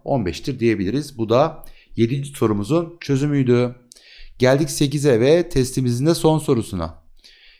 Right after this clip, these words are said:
Eksi üç, eksi iki, sıfır, iki. Kollar yukarı bakıyor. Eksenleri göster, ızgarayı göster. Fonksiyon da buymuş. Peki bunu denk gelmiş, kapanmış mı? Ne olmuş? Bir bilgisayar programında ikinci dereceden f fonksiyon grafiğini çizen Burak, grafik çizip eksenleri ızgarayı kaldırmış.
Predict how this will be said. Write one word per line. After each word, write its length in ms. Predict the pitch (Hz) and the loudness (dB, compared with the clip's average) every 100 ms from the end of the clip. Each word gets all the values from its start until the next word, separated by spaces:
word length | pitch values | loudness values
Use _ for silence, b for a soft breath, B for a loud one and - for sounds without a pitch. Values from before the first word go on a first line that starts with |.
| b | b
Eksi 320 | 131 127 - | 0 0 0
üç, 200 | 123 135 | -2 0
eksi 320 | 120 120 - 107 | -4 -6 -6 -8
iki, 180 | - | -8
sıfır, 300 | - 143 139 | -10 -10 -6
iki. 220 | 135 135 - | -6 -6 -6
Kollar 320 | 123 123 123 | -2 0 0
yukarı 300 | 120 127 113 | -2 -2 -2
bakıyor. 300 | 98 - 139 | -4 -4 -4
Eksenleri 500 | 127 - 120 120 113 | -6 -4 -2 -2 -2
göster, 320 | 92 - 139 | -6 -6 -8
ızgarayı 480 | - 113 123 117 95 | -6 -6 -2 -2 -2
göster. 520 | 87 - 139 151 - b b b b | -4 -2 0 0 -4 b b b b
Fonksiyon 520 | - 143 131 - 113 101 | 2 2 2 -2 0 2
da 120 | 120 | 4
buymuş. 580 | 139 104 147 170 - - | 4 4 2 -2 -4 -2
Peki 520 | 127 - 135 156 - | -2 0 -2 -2 -2
bunu 380 | 131 135 160 139 | 0 0 0 0
denk 220 | 147 139 | -2 0
gelmiş, 280 | 117 131 160 | -2 -2 -2
kapanmış 560 | - - 143 175 - 120 | -2 0 0 0 -2 -2
mı? 60 | |
Ne 40 | 156 | 0
olmuş? 400 | 143 82 - - B B B | -2 -4 -12 -20 B B B
Bir 120 | 151 160 | 0 2
bilgisayar 280 | 156 165 | 0 0
programında 300 | 160 135 120 | 4 4 4
ikinci 260 | 123 156 151 | -2 -2 2
dereceden 240 | 135 127 | 2 2
f 120 | 123 - | 0 -2
fonksiyon 460 | - 139 - 120 | -2 -2 -2 0
grafiğini 260 | 135 139 135 | 0 0 -4
çizen 280 | 110 107 107 | -2 -2 0
Burak, 260 | 151 156 | -2 -2
grafik 260 | 131 123 - | -6 -6 -10
çizip 180 | - 127 | -6 -4
eksenleri 340 | 120 117 107 | -2 -4 -4
ızgarayı 320 | 117 120 110 | -4 -2 -2
kaldırmış. 640 | 131 131 107 123 160 - | -2 -2 -2 -4 -8 -14